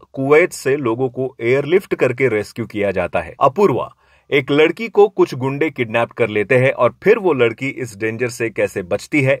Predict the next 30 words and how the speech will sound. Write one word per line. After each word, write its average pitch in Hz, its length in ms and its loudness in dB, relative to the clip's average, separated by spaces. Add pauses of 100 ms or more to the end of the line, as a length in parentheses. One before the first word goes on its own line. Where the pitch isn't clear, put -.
उसकी 101 320 -14
स्टोरी 92 320 -10
है। 78 220 -14
वेलकम 165 420 4
होम, 135 440 0 (420)
नागपुर 147 560 0
के 214 120 -2 (160)
एक 147 160 -4
फैमिली 139 400 -2
की 143 140 -2
रियल 127 280 2
लाइफ 143 220 4
स्टोरी 120 300 -2
है, 127 180 2
जहां 110 240 -2
दो 123 240 -2
स्कूल 123 320 -6
टीचर 120 340 -2
एक 117 240 -6
रिमोट 151 340 0
घर 127 180 0
में 135 140 -2
पॉपुलेशन 127 560 -2
काउंटिंग 110 400 -2
के 107 100 -6
नाम 95 200 -6
से 92 160 -10
जाते 117 300 2
हैं 143 220 2
और 117 120 0